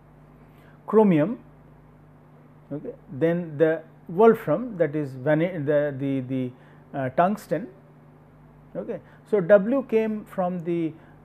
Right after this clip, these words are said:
uh, Latin word, uh, wolfram. Wolfram is the actual meaning of this tungsten. In English it is tungsten. So, therefore, it is W.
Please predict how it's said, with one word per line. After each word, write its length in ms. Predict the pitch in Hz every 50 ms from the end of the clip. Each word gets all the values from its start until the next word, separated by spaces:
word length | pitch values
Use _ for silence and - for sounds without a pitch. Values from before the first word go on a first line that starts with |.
| -
uh, 480 | 120 107 147 143 143 139 139 135 131 131
Latin 460 | 131 131 131 127 123 147 151 143 131
word, 280 | 135 139 135 127 135 - - - -
uh, 200 | - 139 131 127
wolfram. 680 | 120 117 127 147 151 143 139 - - 127 101 90 90 107 -
Wolfram 500 | - 127 135 139 135 - - 147 147 147
is 120 | 143 123 123 135
the 200 | 135 139 135 135 - -
actual 380 | 135 131 - - - 160 147
meaning 600 | 143 143 143 147 147 135 135 139 143 143 139 135
of 180 | 131 127 113 117
this 300 | 131 131 120 - - - -
tungsten. 520 | 127 120 120 117 - - 143 180 277 339 - - - - - - -
In 120 | 135 123
English 360 | 123 127 131 131 135 127 -
it 100 | 135 120
is 140 | 120 117 -
tungsten. 480 | - 135 107 110 - - - 208 240 359 - - - - - - - - -
So, 100 | 165 147
therefore, 440 | 151 160 156 - - 208 208 - - - - - - - - - 147 -
it 160 | 165 135 151
is 140 | 151 117 101
W. 440 | 117 117 139 127 120 117 107 101